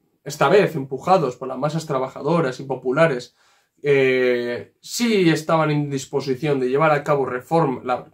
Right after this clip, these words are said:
reformas que dejaron, eh, eh, atrás a medio camino, a medio hacer, ¿no? En el treinta y uno, esta vez está en disposición de, de llevarlas a cabo.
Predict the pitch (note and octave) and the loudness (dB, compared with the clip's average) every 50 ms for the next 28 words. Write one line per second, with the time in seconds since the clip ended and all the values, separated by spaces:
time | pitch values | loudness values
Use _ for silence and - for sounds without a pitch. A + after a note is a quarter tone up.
0 | _ - B2+ - - C#3+ D3+ E3 D#3 C#3+ D3+ - B2 B2 B2 - C#3 C#3 C3+ C3+ | _ -20 -20 -10 -6 -4 -2 0 0 -2 -2 -6 -8 -8 -6 -4 -2 0 0 0
1 | B2+ B2 B2 B2 B2 B2 B2 _ _ _ _ _ - B2 A#2+ A#2 A#2 A2 - - | 0 0 -2 -4 -6 -8 -14 _ _ _ _ _ -12 -12 -10 -10 -12 -14 -16 -20
2 | - - - - - _ _ _ _ _ _ _ _ _ - - B2 B2 C#3+ D3+ | -20 -20 -20 -20 -20 _ _ _ _ _ _ _ _ _ -10 -10 -4 2 4 4
3 | D3+ C3+ - C3 B2 B2 B2 A#2+ A#2+ B2 - C3+ C3 D3 D#3 D3+ C#3+ C3+ C3+ B2+ | 4 4 2 -2 -4 -2 -2 -4 -4 -4 -4 -4 -2 0 0 2 2 2 0 0
4 | B2+ C3 C3+ - F3 E3 C#3+ C#3 C#3+ F3 G#3+ - _ _ _ _ _ _ - C3 | -2 -4 -4 0 0 0 0 0 -2 -6 -8 -10 _ _ _ _ _ _ -6 -4
5 | B2+ B2+ B2 B2+ B2+ B2+ B2+ B2+ B2+ C3 D#3+ F3+ F#3+ G3+ G3+ - - C3+ - - | -2 -2 -2 -4 -6 -6 -4 -4 -2 0 2 2 2 0 -2 -4 -8 -10 -8 -4
6 | C3+ C3+ C#3 C#3 C#3+ C3 C#3+ C3+ C3 C3+ B2+ - - C3+ - - B2 - D#3+ F3+ | -2 -2 -2 -4 -4 -6 -4 -2 -2 -2 -4 -4 -6 -8 -8 -8 -6 -4 -2 -2
7 | F#3 D#3+ B2+ A#2+ - - - B2+ B2+ B2+ A#2+ C3+ C#3+ C#3 C3 C3+ C3+ B2 - C#3 | 0 0 -2 -2 -4 -8 -6 -6 -6 -4 -4 -2 -2 -2 -2 -2 -6 -6 -2 -2
8 | B2 A#2+ - - | -2 -2 -4 -8